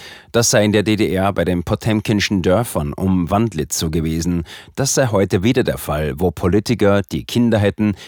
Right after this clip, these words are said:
diese nicht auf Brennpunktschulen, sondern auf Internate schicken. Vom Studienabbruch in die Parlamente. Heute sei Wandlitz überall und die politisch-mediale Klasse zeichne sich durch eine Verlogenheit aus,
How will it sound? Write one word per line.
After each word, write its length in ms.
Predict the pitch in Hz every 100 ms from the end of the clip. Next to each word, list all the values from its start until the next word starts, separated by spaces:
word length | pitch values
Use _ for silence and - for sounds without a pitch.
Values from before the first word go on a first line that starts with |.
| -
diese 240 | 123 120 123
nicht 260 | 113 110
auf 200 | - -
Brennpunktschulen, 880 | 104 107 117 98 67 - 98 92 95
sondern 320 | 90 104 117 117
auf 180 | 123 -
Internate 580 | 123 - 131 113 80 -
schicken. 580 | - - - 50 - - _ _ _ _ _ _ _ - - - - -
Vom 260 | - 143 139
Studienabbruch 920 | - 135 135 - 90 - 98 101 -
in 140 | 113 110
die 80 |
Parlamente. 920 | - 104 117 117 69 - - - 69 - _ _ _ _ _ - - -
Heute 340 | 101 110 151 110
sei 320 | 87 76 73
Wandlitz 560 | 95 104 95 104 -
überall 640 | - 101 90 - 117 65 -
und 180 | 101 101
die 80 | 117
politisch-mediale 1000 | - 123 117 - 131 117 98 95 90 90
Klasse 420 | - 104 - 98
zeichne 380 | 80 107 110 117
sich 240 | 107 104 -
durch 340 | 98 95 -
eine 160 | 98 85
Verlogenheit 680 | 92 85 120 110 82 80 67
aus, 340 | 90 95